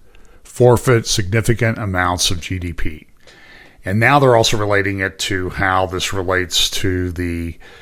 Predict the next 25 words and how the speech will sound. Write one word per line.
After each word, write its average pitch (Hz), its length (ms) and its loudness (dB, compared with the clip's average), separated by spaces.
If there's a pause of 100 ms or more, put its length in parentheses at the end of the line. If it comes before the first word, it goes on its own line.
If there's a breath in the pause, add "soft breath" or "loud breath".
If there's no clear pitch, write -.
(260 loud breath)
uh, 82 300 -4
response 95 760 0
to - 160 0
the 92 100 -2
coronavirus 92 920 0
crisis. - 720 -2 (840 soft breath)
Um, 85 640 0 (340)
look 107 260 -4
here, 107 200 4
the 95 100 -2 (100)
one 110 260 0
article 101 400 4
that 90 180 -4
they 95 120 0
have, 85 340 0
The 92 80 -4
Great 101 480 0
Reset, 104 500 0
Why 98 380 4
L 104 200 2
G 107 220 -2
B 98 200 -4
T 104 300 -4
I 95 440 2
plus - 680 4